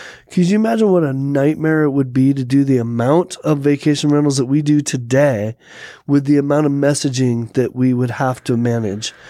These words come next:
I mean, you've created a system that has allowed us to, to minimize the amount of messaging that we manually have to do back to guests.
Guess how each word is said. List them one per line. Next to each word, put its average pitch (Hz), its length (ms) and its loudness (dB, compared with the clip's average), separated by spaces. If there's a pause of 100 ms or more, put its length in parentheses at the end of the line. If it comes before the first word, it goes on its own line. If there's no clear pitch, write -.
(320)
I 139 40 0
mean, 151 120 4
you've 185 220 2
created 175 480 2
a 127 80 0
system 123 680 0 (120)
that 131 160 2
has 127 140 2
allowed 127 420 2
us 117 280 -2
to, 123 380 0 (1000)
to 147 480 0
minimize 131 800 0
the 143 60 2
amount 135 220 2
of 123 60 2
messaging 139 520 0
that 120 100 0
we 131 160 -2 (140)
manually 139 580 2
have 135 260 -2
to 117 100 -4
do 120 500 2 (180)
back 120 300 -2
to 123 140 -2
guests. - 760 -2